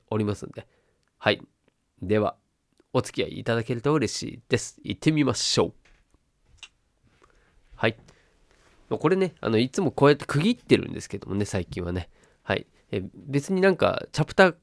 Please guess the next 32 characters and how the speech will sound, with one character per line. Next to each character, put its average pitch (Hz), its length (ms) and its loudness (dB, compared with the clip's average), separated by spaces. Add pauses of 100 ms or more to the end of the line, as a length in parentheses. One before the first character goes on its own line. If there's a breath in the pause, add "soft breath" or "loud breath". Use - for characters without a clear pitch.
(140)
を 143 120 -6
変 151 120 4
え 160 60 4
て 165 100 2
る 156 80 4
わ 160 80 2
け - 80 0
で 98 80 2
も 90 100 -2
な 90 120 -4
く、 90 340 -6 (640 soft breath)
一 180 220 2
つ - 100 -10
区 - 160 -4
切 185 120 4
り 214 80 4
を 208 100 4
つ - 80 -4
け 196 100 4
て 135 100 4
る 113 100 -2
っ - 20 -12
て - 100 -10
だ 101 140 0
け 120 320 4
な 101 160 -2
ん 95 40 -6
で - 80 -10
す - 120 -16
け - 60 -12
ど - 100 -10
ね。 101 180 -4